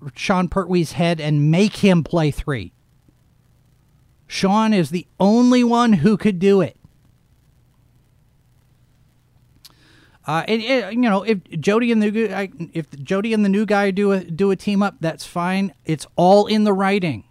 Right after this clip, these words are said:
If the story is good and you have good performers with a good story, that can go a whole lot further than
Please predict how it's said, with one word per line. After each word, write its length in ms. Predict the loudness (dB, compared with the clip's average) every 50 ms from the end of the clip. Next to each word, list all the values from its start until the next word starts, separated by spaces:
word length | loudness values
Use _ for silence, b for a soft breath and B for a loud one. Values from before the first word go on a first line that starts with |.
| _ _ _ _ _ _ _ _ _ _ _ _ _ _ _ _ _ _ _ _ _ _ _ _ _ _ _ _ _ _ _ _ _ _ _ _ _ _ _ _ _ _ _ _ _ _ _ _ _ _ _ _
If 180 | -8 -8 -8 -6
the 120 | -8 -8
story 760 | -6 -6 -6 -6 -6 -6 -4 -2 0 0 0 0 -2 -2 -2 -2
is 200 | -2 -2 -2 -2
good 760 | -4 -4 -2 0 2 4 6 6 4 4 2 0 -2 -4 -6 b b b b b b b b b
and 120 | -10 -6
you 80 | -6 -4
have 220 | -4 -4 -4 -4
good 200 | -2 -4 -2 -2
performers 640 | -2 -4 -4 -4 -4 -4 -2 0 0 0 -2 -4 -4
with 140 | -6 -6 -4
a 40 | -4
good 200 | -4 -4 -6 -6
story, 520 | -8 -10 -8 -6 -4 -4 -4 -4 -4 -6 B B B B B
that 180 | B -10 -8 -4
can 120 | -2 0
go 220 | 2 2 2 2 0
a 40 | 0
whole 280 | 0 2 2 2 2
lot 280 | 2 0 -2 -2 -4 -8
further 640 | -8 -4 -2 2 2 2 2 2 0 0 -2 -2 -6 _ b b b b b b b b -10
than 600 | -6 -4 -2 -2 -2 -2 -2 -2 -2 -4 -4